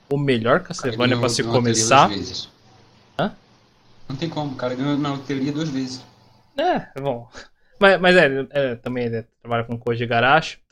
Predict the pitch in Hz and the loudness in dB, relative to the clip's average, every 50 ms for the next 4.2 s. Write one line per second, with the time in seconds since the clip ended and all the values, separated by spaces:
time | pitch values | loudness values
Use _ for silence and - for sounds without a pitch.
0 | - _ _ _ 180 175 - - 113 110 104 107 _ _ _ _ _ _ _ _ | -20 _ _ _ -10 -10 -10 -12 -16 -18 -20 -20 _ _ _ _ _ _ _ _
1 | - 160 131 120 113 107 104 104 104 85 82 85 - 143 _ _ _ _ _ _ | -6 -6 -2 -2 -2 -4 -4 -6 -12 -16 -20 -20 -20 -20 _ _ _ _ _ _
2 | _ _ _ _ _ _ - 160 151 143 143 - 143 131 123 120 104 - - _ | _ _ _ _ _ _ -2 -2 -2 -2 -2 -4 -6 -4 -4 -6 -8 -8 -12 _
3 | _ _ - 123 131 135 143 143 - 151 151 151 143 165 156 151 143 - - 143 | _ _ -12 -6 -2 -2 -2 -2 -2 -2 -4 -2 0 0 0 0 0 0 -2 -6
4 | - - 127 - | -6 -8 -14 -20